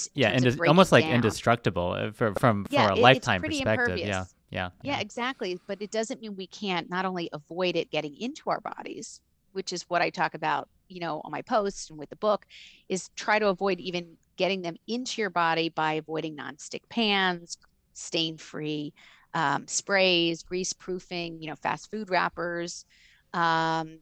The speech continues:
Speaker 2: you know, microwave popping bags for popcorn. You can certainly get the, you know, popcorn separate and use a machine or, you know, a stainless steel contraption. But the idea is, all the ideas of not getting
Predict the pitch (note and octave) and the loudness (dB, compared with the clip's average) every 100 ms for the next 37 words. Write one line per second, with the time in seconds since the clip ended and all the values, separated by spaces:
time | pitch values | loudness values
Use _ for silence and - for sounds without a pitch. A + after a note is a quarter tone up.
0 | _ F#3 D#3+ D#3 D3+ D#3 - - F3+ F3 | _ -14 -8 -6 -6 -10 -12 -4 -4 0
1 | D#3+ - F#3 F#3+ G3+ F#3 F3+ F3 F3 - | -2 0 -2 -2 -2 0 2 2 -2 -6
2 | - - F3+ - _ F3+ F3 E3+ E3+ D#3 | -16 -2 -2 -2 _ -8 -6 -6 -10 -18
3 | - D#3 - - D#3 D3+ - D#3+ D#3 - | -20 -16 -16 -14 -12 -10 -6 -6 -6 -10
4 | F3 D#3 F3 D#3+ - E3 D#3 - D3+ F3 | -10 -6 -2 -2 -2 -8 -6 -4 -4 -4
5 | E3+ _ D#3 D#3 D#3 C#3+ C#3 A3 G#3+ G3 | -6 _ -16 -12 -10 -8 -6 -4 -4 -2
6 | F#3 D#3+ - - - - - - D#3 - | 0 0 -2 -4 -12 -12 -6 -2 -2 -2
7 | E3 D3+ D3 - G3 F3+ F3+ - - - | -4 -4 -10 -6 0 0 0 -4 -20 -20
8 | - G3 G3+ E3+ - F3 - - - - | -14 -6 -2 -2 -2 -10 -10 -20 -10 -6
9 | G3+ A3 G3+ G3 A#3+ G3 - - G3+ A3+ | 0 2 2 0 2 2 -2 0 2 2
10 | A#3 G3+ F3+ F3 E3 E3+ E3 D#3 - D3 | 2 -2 -2 -6 -8 -8 -10 -10 -8 -12